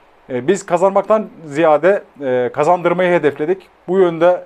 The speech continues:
e, ilerlemeye çalışıyoruz. Şimdiden hepinize teşekkür ediyorum diyorum. Yavaş yavaş sistemimize geçelim isterseniz. Arkadaşlar görüyorsunuz bugün, e, sistemimiz, bütün parçalarımız burada. <clears throat> İlk önce işlemcimizden başlayalım diyorum.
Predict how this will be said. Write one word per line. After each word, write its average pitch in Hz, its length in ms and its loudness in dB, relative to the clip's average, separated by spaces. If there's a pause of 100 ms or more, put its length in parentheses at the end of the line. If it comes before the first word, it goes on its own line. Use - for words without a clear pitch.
(100)
e, 131 200 -4
ilerlemeye 151 480 0
çalışıyoruz. 151 480 -4 (1080)
Şimdiden 185 480 -2
hepinize 170 420 -2
teşekkür 156 340 -6
ediyorum 143 320 -2
diyorum. 151 280 0 (200)
Yavaş 156 300 2
yavaş 160 180 -2
sistemimize 147 420 -10
geçelim 147 520 -6
isterseniz. 135 500 -6 (600)
Arkadaşlar 185 340 0
görüyorsunuz 185 540 -2 (100)
bugün, 175 340 -6 (260)
e, 120 340 -4 (260)
sistemimiz, 180 680 -8 (1000)
bütün 156 180 -10
parçalarımız 147 580 0
burada. 165 320 0 (1000)
<clears throat> 143 60 -8 (840)
İlk 170 160 -4
önce 175 360 0
işlemcimizden 160 560 -2
başlayalım 160 380 -2
diyorum. 147 240 0